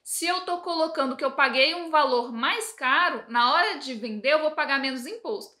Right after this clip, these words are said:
Então, muita gente fala assim, "Não, eu deixo isso aqui zerado porque eu não paguei nada.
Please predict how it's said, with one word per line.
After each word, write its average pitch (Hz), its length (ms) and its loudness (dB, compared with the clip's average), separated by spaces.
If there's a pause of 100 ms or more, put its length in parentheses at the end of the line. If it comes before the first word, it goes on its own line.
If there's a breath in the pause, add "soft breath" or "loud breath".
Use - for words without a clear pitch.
(160 soft breath)
Então, 262 440 0
muita 285 180 -6
gente 285 240 -6
fala 277 180 -4
assim, 277 200 -8
"Não, 247 180 -2
eu 240 120 -2
deixo 233 260 -2
isso 262 160 -8
aqui 262 380 -12
zerado 254 500 4
porque 269 260 -14
eu 262 80 -8
não 247 140 -4
paguei 262 340 -6
nada. 220 340 0